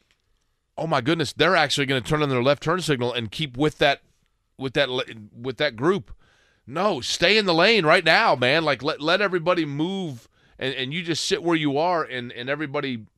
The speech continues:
moves behind you. Opposite analogy here, but you get where I'm going. In terms of the draft, and, and I guess that was the one positive in losing the game is the Colts still stuck on four wins.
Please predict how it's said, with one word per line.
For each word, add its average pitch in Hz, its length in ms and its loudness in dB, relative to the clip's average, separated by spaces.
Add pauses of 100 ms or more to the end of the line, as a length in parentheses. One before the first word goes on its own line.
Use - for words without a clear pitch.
(480)
moves 131 540 0
behind 135 760 0
you. 104 460 -2 (560)
Opposite 110 400 -10
analogy 104 440 -10
here, 92 280 -16 (540)
but 101 140 -6
you 110 60 -6
get 120 140 0
where 117 120 0
I'm 98 120 -6
going. 107 400 -4 (800)
In 131 120 -8
terms 147 280 0
of 131 60 -2
the 131 60 2
draft, 143 480 2
and, 127 200 -2
and 135 120 0
I 135 60 0
guess 170 180 -2
that 175 120 0
was 151 140 -6
the 147 100 -2
one 151 320 -2
positive 135 640 -6
in 123 140 -10
losing 143 340 -8
the 120 80 -10
game 165 260 -6
is 123 100 -6
the 117 80 -8
Colts 151 260 -4
still 147 160 -8
stuck - 260 -8
on 127 140 -6
four 143 240 -6
wins. 131 540 -8